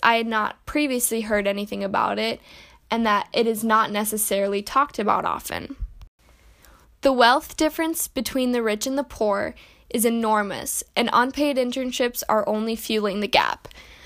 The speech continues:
Unpaid internships are made for the financially sound upper and middle class while leaving the lower class behind with less experience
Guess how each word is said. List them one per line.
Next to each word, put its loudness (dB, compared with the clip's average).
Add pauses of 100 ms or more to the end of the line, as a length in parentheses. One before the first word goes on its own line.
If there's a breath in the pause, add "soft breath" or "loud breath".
(340 loud breath)
Unpaid 4
internships 0
are 6
made 2
for 0
the 4
financially 2
sound 4
upper 4
and 2
middle 2
class 4
while 6
leaving 0
the 2
lower 2
class 0
behind 2
with -4
less 0
experience -2